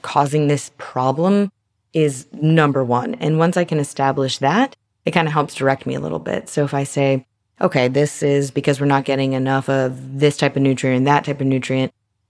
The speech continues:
and there's resistance of, "Well, I don't wanna gain more weight." You know, that immediately brings me more into this is a clinical eating disorder. Right now is not the best time to play a sport until we can figure this out.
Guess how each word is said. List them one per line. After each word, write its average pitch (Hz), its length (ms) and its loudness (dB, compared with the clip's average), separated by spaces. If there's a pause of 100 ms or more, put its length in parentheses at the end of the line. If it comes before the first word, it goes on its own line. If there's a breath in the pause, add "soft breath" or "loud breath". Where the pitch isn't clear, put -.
(100)
and 147 200 2
there's 135 220 -2
resistance 143 920 0
of, 147 400 0
"Well, 139 180 2
I 139 100 4
don't 139 140 0
wanna 214 180 6
gain 143 240 0
more 127 180 0
weight." 120 240 -6 (140)
You 151 80 -6
know, 135 120 -2
that 143 200 0 (120)
immediately 147 800 2
brings 135 300 0
me 135 120 2
more 131 220 0
into 131 220 -2
this 127 180 -6
is 123 80 -6
a 131 60 -4
clinical 127 340 -2
eating 131 260 0
disorder. 123 580 -2 (320)
Right 139 160 2
now 131 120 4
is 131 120 0
not 120 160 2
the 120 40 -14
best 117 160 -2
time 123 200 -2
to 120 60 2
play 120 180 0
a 104 40 0
sport 131 360 2
until - 160 -8
we 117 40 -4
can 117 120 -6
figure 101 240 -4
this - 160 -8
out. 78 280 0